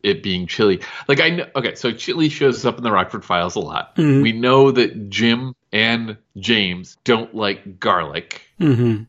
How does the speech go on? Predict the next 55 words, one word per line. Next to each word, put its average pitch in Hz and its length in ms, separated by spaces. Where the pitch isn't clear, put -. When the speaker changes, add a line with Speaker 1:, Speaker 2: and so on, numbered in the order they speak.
Speaker 1:
Or 127 200
no, 151 100
we 170 160
know 202 140
specifically 156 720
that 98 80
James 110 240
Gardner 101 240
doesn't 92 260
like 85 180
garlic. 78 580
Speaker 2:
Now, 165 160
there 240 180
was 233 160
too 214 160
much, 190 300
there 214 100
was 214 100
too 208 140
much 196 340
garlic 151 420
in 139 140
the, 139 200
in 139 120
the 135 100
chili 131 560
in, 131 260
uh, 120 340
Speaker 1:
Yeah. 139 260
Speaker 2:
the 151 100
roadhouse 120 580
that, 120 280
uh, 113 400
Rocky 123 340
was 117 240
running. 120 440
That 160 140
was, 147 220
that 156 140
was 147 120
an 139 80
on-screen 123 540
thing. 113 300
Speaker 1:
Yeah, 113 420
but, - 200
uh, 180 60
like, 156 220
I 151 80
don't 165 140
know 147 120
if 123 60
that's, 131 260
i-, 123 160
if 127 220
any 156 340